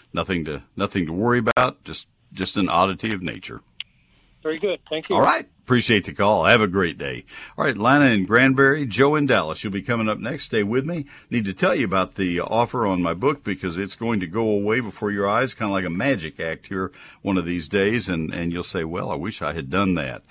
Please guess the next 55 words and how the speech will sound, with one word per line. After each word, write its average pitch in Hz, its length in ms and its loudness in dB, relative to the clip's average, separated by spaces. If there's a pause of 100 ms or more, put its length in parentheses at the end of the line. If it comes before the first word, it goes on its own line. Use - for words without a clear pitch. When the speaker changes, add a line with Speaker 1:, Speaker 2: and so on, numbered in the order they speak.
(220)
Speaker 1:
You 90 120 -4
still 120 340 0
can 143 320 -2
do 78 200 -6
that 80 280 -4
if 87 220 -10
you'll, 80 320 -6
uh, 80 60 -6
if 85 220 -8
you'll 90 120 -4
react 87 420 -4
right 87 180 0
away. 87 440 -4 (400)
Only 107 280 0
a 85 60 2
few 143 280 -2
hundred 151 440 -2
copies 82 500 -2
remain 85 540 -2 (140)
at 92 220 -4
thirty-two 110 440 -2
dollars 92 420 0
and 76 140 -4
ninety-five 85 540 -4
cents, - 340 -8
and 78 140 -8
the 73 40 -8
price 92 440 -6
will 87 100 -6
go 90 240 -2
up, 104 220 -2 (320)
kinda 87 180 -2
like 90 160 -4
the 90 100 -10
gas 104 360 0
prices 73 480 -6
went 78 180 -6
up - 160 -6
a 85 60 -16
couple 85 300 -8
of 78 40 -8
weeks 98 300 -4
ago. 67 400 -8 (260)
But 76 160 -8
they 78 100 -4
won't 98 220 0
be 95 80 0
coming 104 360 0
down 135 260 2
like 92 220 -2
the 85 60 -10
gas 76 300 -6
prices 76 420 -4
have 78 280 -2
been. 76 80 -6